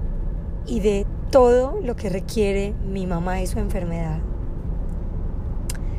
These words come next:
Yo les confieso que me perdí,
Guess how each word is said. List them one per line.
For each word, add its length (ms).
Yo 80
les 160
confieso 540
que 180
me 240
perdí, 480